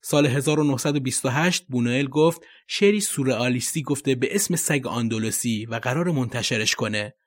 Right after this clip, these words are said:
همهٔ اطرافیان می‌دونستن منظور این اسم لورکاه. تو دوره‌ای شاعرانی که تو قلمرو شعر نو وارد نمی‌شدن و چسبیده بودن به سنت‌ها، بهشون سگ آندولوسی یا سگ‌های آندولوسی می‌گفتن.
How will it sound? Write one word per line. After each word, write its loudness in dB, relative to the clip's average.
همهٔ -2
اطرافیان -2
می‌دونستن 0
منظور -2
این -2
اسم -2
لورکاه. -2
تو -4
دوره‌ای 2
شاعرانی 2
که -2
تو -6
قلمرو 2
شعر 0
نو 2
وارد 2
نمی‌شدن -2
و -2
چسبیده 0
بودن 0
به -4
سنت‌ها، 0
بهشون 0
سگ 0
آندولوسی 0
یا 0
سگ‌های 0
آندولوسی -2
می‌گفتن. -4